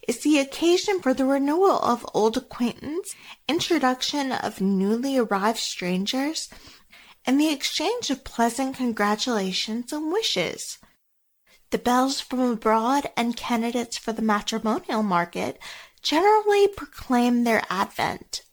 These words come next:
and are trotted out upon the course, tempting bids for matches made in heaven,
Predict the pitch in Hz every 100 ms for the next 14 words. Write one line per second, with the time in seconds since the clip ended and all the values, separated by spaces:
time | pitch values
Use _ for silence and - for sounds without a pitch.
0 | - 233 240 240 - 339 381 359 - 226
1 | 233 - 233 - 233 208 196 - 202 -
2 | - - - - - - - 294 294 330
3 | 302 247 - 294 302 - 277 269 247 262
4 | - 269 262 - 254 254 254 226 240 240
5 | 277 294